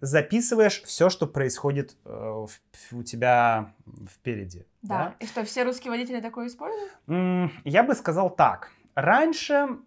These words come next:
Speaker 1: эти видеорегистраторы действительно использовали почти все водители. Я тоже думал о покупке видеорегистратора.
Speaker 2: Мгм.
Speaker 1: Но сейчас я думаю, что они не так важны. Для чего нужен видеорегистратор, Юля?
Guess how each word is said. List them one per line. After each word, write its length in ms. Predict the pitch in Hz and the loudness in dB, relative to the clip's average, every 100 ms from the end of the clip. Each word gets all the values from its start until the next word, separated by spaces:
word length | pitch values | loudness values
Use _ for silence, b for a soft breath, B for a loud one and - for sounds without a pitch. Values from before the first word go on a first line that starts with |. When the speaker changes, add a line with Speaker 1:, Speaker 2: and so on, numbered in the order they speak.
| _ _ | _ _
Speaker 1:
эти 460 | 202 202 - - 165 151 | -2 -2 -6 -12 -6 -6
видеорегистраторы 1120 | 127 156 143 143 127 139 - 196 254 240 214 | -4 -2 0 0 -2 -4 2 4 4 2 0
действительно 680 | 127 139 - 180 220 220 196 | 0 -6 -6 -6 -4 -4 -4
использовали 1080 | 151 143 - 151 160 147 147 139 123 120 _ | -6 -10 -4 -2 0 0 0 0 -2 -6 _
почти 580 | 160 139 - - - 151 | 0 0 -4 -8 -6 -6
все 300 | 147 - 131 | -6 -6 -4
водители. 640 | 117 113 123 - 92 80 B B B | -4 -4 -6 -10 -14 -16 B B B
Я 220 | 110 131 | -2 0
тоже 380 | 123 107 160 123 | 0 0 -2 -2
думал 460 | 104 120 139 110 92 | -2 -2 0 -2 -2
о 420 | 110 92 90 87 - | -2 0 0 -4 -4
покупке 560 | 113 - 143 - 117 107 | -4 -2 -4 -4 -8 -8
видеорегистратора. 1080 | 113 127 113 110 107 113 - 135 - - 240 | -8 -8 -4 -4 -4 -8 -4 0 0 0 -8
Speaker 2:
Мгм. 240 | 226 208 277 220 202 B | -8 -10 -10 -12 -12 B
Speaker 1:
Но 600 | 139 165 196 202 196 180 - - | 0 2 4 4 4 2 -4 -12
сейчас 880 | - 175 - 240 269 285 277 - - | -10 -8 -4 2 4 2 0 -6 -6
я 220 | 160 202 | 0 2
думаю, 360 | 190 214 202 | 2 2 0
что 380 | 185 - 185 180 | -4 -4 2 4
они 260 | 160 156 185 | 4 2 2
не 100 | 185 | 0
так 300 | 180 175 165 | 2 2 2
важны. 580 | 127 139 123 143 123 92 - _ _ B | 2 2 2 -2 -2 -4 -14 _ _ B
Для 100 | 131 | -4
чего 220 | 143 240 285 | -2 2 2
нужен 440 | 208 156 143 120 | 2 2 -2 -4
видеорегистратор, 920 | 127 156 139 131 123 123 135 110 92 | -4 -2 0 -2 -4 -4 -2 -2 -4
Юля? 360 | 98 104 85 | -10 -10 -12